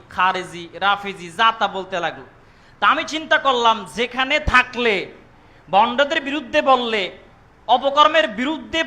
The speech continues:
বললে, খারেজি, রাফিজি, ওহাবি গালি শুনতে হয়, তো এদের দলে থাইকা এদের কাজ করার দরকার নাই। এসব, এই সমস্ত বেদাতি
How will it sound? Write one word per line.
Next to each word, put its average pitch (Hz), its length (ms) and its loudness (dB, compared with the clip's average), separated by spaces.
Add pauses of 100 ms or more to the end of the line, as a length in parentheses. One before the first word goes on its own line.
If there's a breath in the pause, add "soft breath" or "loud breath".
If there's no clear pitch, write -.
বললে, 240 320 0 (260)
খারেজি, 254 580 4
রাফিজি, 254 540 2
ওহাবি 262 460 6 (180)
গালি 254 200 6 (100)
শুনতে 302 340 0
হয়, 190 180 6 (400 loud breath)
তো 254 40 -2 (140)
এদের 311 260 0
দলে 302 220 4
থাইকা 269 380 4
এদের 262 320 2
কাজ 247 200 4
করার 269 200 2
দরকার 240 420 4
নাই। 220 120 0
এসব, 220 180 -8 (160)
এই 233 140 -6
সমস্ত 285 300 -10 (160)
বেদাতি 277 460 4